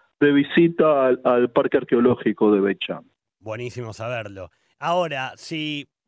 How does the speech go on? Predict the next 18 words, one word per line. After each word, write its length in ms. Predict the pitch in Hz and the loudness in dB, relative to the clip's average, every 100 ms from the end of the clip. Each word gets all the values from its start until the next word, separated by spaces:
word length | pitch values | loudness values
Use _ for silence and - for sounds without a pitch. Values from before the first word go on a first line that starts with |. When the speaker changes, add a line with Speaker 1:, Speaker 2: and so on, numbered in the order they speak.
| _ _ _ _ _ _ _ _ _ _ | _ _ _ _ _ _ _ _ _ _
Speaker 2:
estamos 460 | 127 147 160 160 156 | -12 -8 -6 -6 -10
en 80 | |
invierno 640 | 170 190 220 226 226 226 233 147 | -10 -8 -8 -8 -8 -8 -8 -10
y 280 | 151 175 175 | -12 -10 -10
la 120 | 160 | -10
gente 260 | 170 180 180 | -12 -12 -12
dice, 180 | 165 | -10
"Bueno, 280 | 175 160 139 - | -10 -10 -12 -16
yo 240 | - 202 185 | -10 -10 -8
no 240 | 196 226 | -10 -10
quiero 560 | - 202 147 123 113 - | -8 -8 -8 -8 -10 -12
ir 340 | 135 143 147 135 | -12 -10 -10 -8
a 120 | 131 | -8
una 220 | 135 131 | -8 -10
zona 280 | 117 131 120 | -12 -10 -10
cálida, 340 | 113 104 107 | -10 -10 -12
quiero 260 | 110 185 196 | -8 -4 -2
dedicarme 640 | 170 151 175 185 196 202 | -2 -4 -6 -6 -6 -8